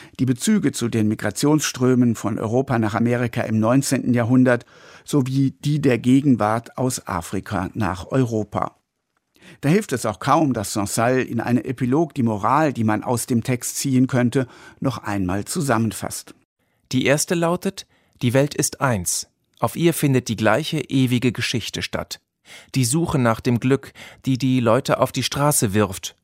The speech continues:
Speaker 2: wo sie öfter das Unglück als Glückseligkeit erwartet.“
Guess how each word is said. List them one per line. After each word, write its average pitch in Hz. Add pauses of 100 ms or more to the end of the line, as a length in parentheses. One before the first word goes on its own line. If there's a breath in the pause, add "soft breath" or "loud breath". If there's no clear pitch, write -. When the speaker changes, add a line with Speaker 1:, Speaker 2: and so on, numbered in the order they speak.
Speaker 2:
wo 110
sie 110
öfter 117
das 107
Unglück 110
als 104
Glückseligkeit 107
erwartet.“ 92